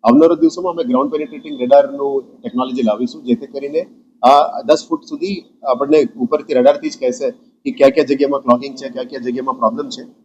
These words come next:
એ ટેકનિકલી, સાયન્ટિફિકલી રીતે અમે આઇડેન્ટિફાય કરીને કરશું. પણ યસ, જે જગ્યામાં હન્ડ્રેડ પર્સન્ટ કામ એક વર્ષમાં ના થઈ શકે, જે લગભગ બસો વર્ષ પહેલા, અ, સયાજી ગાય-, ગાયકવાડ સાહેબે જે કર્યું છે ડ્રેનેજ સિસ્ટમ્સ,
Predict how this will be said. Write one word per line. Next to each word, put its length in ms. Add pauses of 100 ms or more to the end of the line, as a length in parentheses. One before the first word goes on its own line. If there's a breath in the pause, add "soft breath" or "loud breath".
(200)
એ 80
ટેકનિકલી, 760
સાયન્ટિફિકલી 580
રીતે 280
અમે 100
આઇડેન્ટિફાય 360
કરીને 280
કરશું. 340 (300)
પણ 200
યસ, 260 (240)
જે 120
જગ્યામાં 720
હન્ડ્રેડ 340
પર્સન્ટ 280
કામ 180
એક 160
વર્ષમાં 300
ના 220
થઈ 80
શકે, 300 (400)
જે 120
લગભગ 280
બસો 280
વર્ષ 260
પહેલા, 320
અ, 400
સયાજી 440
ગાય-, 160
ગાયકવાડ 440 (220)
સાહેબે 300
જે 120
કર્યું 260
છે 140
ડ્રેનેજ 300
સિસ્ટમ્સ, 360